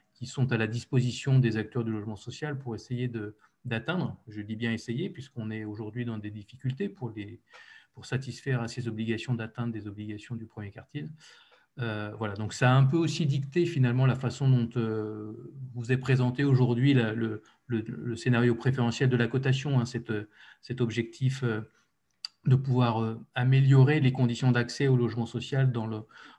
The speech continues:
dans le parc, euh, existant et, et en tenant compte de ces obligations. Donc, euh,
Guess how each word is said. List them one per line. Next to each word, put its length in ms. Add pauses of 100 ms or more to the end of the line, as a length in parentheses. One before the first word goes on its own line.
(100)
dans 100
le 80
parc, 260
euh, 440
existant 760
et, 160
et 60
en 100
tenant 280
compte 220
de 80
ces 220
obligations. 460 (640)
Donc, 280
euh, 360